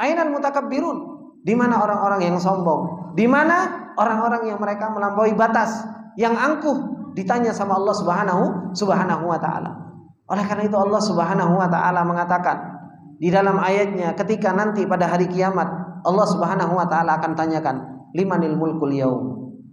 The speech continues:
Milik siapa kerajaan pada hari ini?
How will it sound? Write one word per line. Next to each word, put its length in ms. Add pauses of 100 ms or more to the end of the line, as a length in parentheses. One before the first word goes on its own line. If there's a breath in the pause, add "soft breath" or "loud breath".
(720)
Milik 280
siapa 360
kerajaan 440
pada 240
hari 200
ini? 120